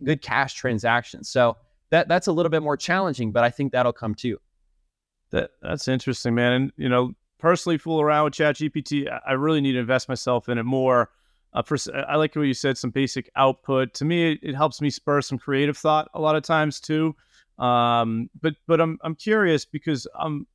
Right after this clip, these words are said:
Speaker 2: I'm fairly a layman when it comes to, like, tech-based stuff. Like, so you have, you hired specific staff yourself to really, I mean, it sounds pretty dang complicated <laughs> what you're doing, but, like, how, uh, you know, talk to me on that because that,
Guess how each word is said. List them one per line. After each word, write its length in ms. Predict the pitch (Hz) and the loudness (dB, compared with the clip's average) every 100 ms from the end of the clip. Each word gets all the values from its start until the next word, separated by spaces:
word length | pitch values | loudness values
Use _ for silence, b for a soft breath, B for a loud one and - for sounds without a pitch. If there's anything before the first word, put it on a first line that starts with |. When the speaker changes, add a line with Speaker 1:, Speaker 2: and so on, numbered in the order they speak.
| - | -8
Speaker 2:
I'm 180 | - 147 | -6 -6
fairly 540 | - 180 180 165 151 | 0 0 2 2 2
a 200 | 139 135 | 2 0
layman 460 | 135 147 147 143 131 | 0 0 2 0 0
when 120 | 131 | -2
it 80 | 127 | -2
comes 240 | 139 131 | -4 -4
to, 80 | - | -2
like, 180 | 131 - | -2 -2
tech-based 480 | 147 139 - 131 - | -4 -4 -2 -2 -2
stuff. 320 | 135 123 - | 0 0 -2
Like, 140 | 123 | -6
so 340 | - 139 127 - _ _ _ _ | -2 0 0 -2 _ _ _ _
you 160 | 120 170 | 0 0
have, 100 | 185 - | 0 -4
you 220 | 180 170 | -2 2
hired 400 | 151 170 190 175 | 4 4 2 -2
specific 520 | - 160 - 180 170 | -6 -6 -2 -2 -4
staff 580 | - - 147 156 175 _ _ _ | -8 -2 0 2 0 _ _ _
yourself 640 | 147 135 - 147 165 170 _ - | -4 -2 2 4 4 0 _ -8
to 400 | 156 151 143 139 | -2 0 0 0
really, 260 | 147 135 127 | 0 -2 -2
I 60 | 135 | -2
mean, 260 | 135 123 - _ _ | -2 -4 -8 _ _
it 100 | 143 | -12
sounds 300 | - 180 175 | -2 2 2
pretty 200 | - 175 | 0 -2
dang 220 | 139 156 135 | 2 0 0
complicated 720 | 143 151 139 - 147 135 - | 0 0 0 -2 -2 -2 -2
<laughs> 40 | |
what 200 | 190 - | -2 -2
you're 100 | 151 | -2
doing, 300 | 131 170 208 | 0 2 2
but, 120 | 175 | 2
like, 200 | 156 143 - _ _ _ | 2 2 -2 _ _ _
how, 400 | - 185 196 190 - | -4 0 2 0 -4
uh, 100 | 101 - - | -12 -12 -6
you 120 | 170 | -2
know, 160 | 131 123 _ | 0 -2 _
talk 220 | 180 196 208 | 0 0 0
to 80 | |
me 120 | 214 190 | 0 4
on 200 | 147 120 | 4 2
that 260 | 143 147 - | 0 -2 -4
because 260 | 127 117 | -8 0
that, 160 | 165 | 0